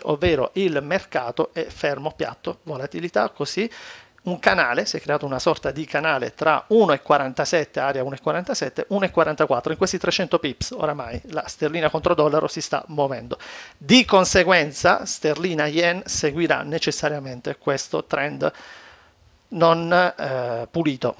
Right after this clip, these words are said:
diciamo. Quindi cancelliamo questa linea che per il momento non dice nulla.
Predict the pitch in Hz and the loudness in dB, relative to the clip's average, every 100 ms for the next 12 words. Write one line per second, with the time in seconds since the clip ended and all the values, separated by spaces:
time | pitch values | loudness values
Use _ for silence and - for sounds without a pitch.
0 | - 139 135 120 113 - 127 113 131 - | -12 -8 -6 -4 -6 -8 -12 -8 -8 -6
1 | 143 156 147 156 160 180 - 156 139 135 | -4 -2 0 -2 0 -2 -2 -4 -4 -4
2 | 147 135 131 135 143 175 208 233 | -6 -4 -6 -4 -4 0 0 0